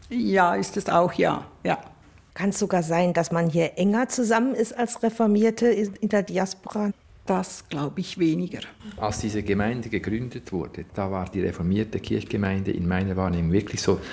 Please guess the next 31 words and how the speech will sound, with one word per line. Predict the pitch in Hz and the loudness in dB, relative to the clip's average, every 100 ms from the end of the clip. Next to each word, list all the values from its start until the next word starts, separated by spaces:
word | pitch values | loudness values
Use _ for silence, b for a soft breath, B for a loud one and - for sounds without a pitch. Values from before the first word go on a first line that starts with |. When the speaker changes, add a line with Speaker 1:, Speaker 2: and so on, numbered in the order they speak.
| B B B B | B B B B
Speaker 3:
da, | - | -2
das | 95 110 - | 2 2 2
war | |
ein | 80 | 0
Stück | - - 92 - | 0 -2 -2 0
Heimat. | 92 143 170 147 - - - - | 4 4 4 2 -2 -8 -14 -12
Das | - 104 127 | -2 0 2
hat | 107 - | 0 2
man | 87 87 | 2 4
irgendwie | 131 135 101 120 120 | 2 2 0 2 2
aus | 101 98 | 0 2
dem | 92 82 | 2 4
Bernbiet | 101 143 139 127 127 | 4 4 2 0 0
kommend | - 95 120 123 123 - | 0 0 2 -2 -4 -4
oder | 98 95 | 0 0
aus | - | 0
dem | 76 | 0
Baselbiet | 95 123 143 - 123 139 | 2 2 0 -2 -2 -2
kommend. | - 80 107 139 139 B B B | -2 0 0 0 -4 B B B
Und | 101 98 | -2 -2
hier | 101 120 | 0 2
war | 107 92 92 | 4 4 2
einfach | 95 104 104 - - | -2 -4 -6 -8 0
alles | 101 131 - | 2 2 0
katholisch, | 87 82 117 139 120 165 - B B B - | -6 0 2 2 2 -2 -6 B B B 2
hat | 117 117 | 2 4
man | 107 | 0
eine | 110 110 101 | 2 2 4
reformierte | 98 92 98 120 120 110 | 2 2 2 0 -2 -2
Gemeinde | 87 82 87 139 | 0 0 0 -2
gegründet. | 147 - 135 147 156 | -4 -2 0 0 -2